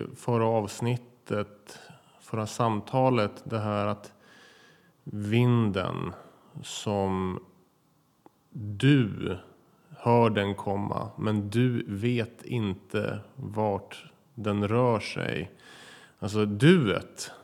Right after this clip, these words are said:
jaget, det här gamla Adam, den har ingen chans att veta hur evigheten rör sig. Guds vind, Guds heliga ande.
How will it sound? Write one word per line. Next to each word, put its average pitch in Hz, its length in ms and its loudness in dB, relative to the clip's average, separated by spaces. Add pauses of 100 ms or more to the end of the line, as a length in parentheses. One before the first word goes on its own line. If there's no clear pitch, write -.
(100)
jaget, 117 840 4 (800)
det - 280 -4
här 98 320 2
gamla 110 480 4
Adam, 110 720 2 (880)
den 110 380 0
har 101 220 2
ingen 98 320 -2
chans 92 460 -6
att - 280 -10
veta 95 640 -6
hur 101 460 -10 (160)
evigheten 101 1200 -2 (800)
rör 98 340 -2
sig. 90 460 -8 (100)
Guds 101 420 -6
vind, 101 500 -6
Guds - 360 -12 (400)
heliga 101 500 -2
ande. - 540 -4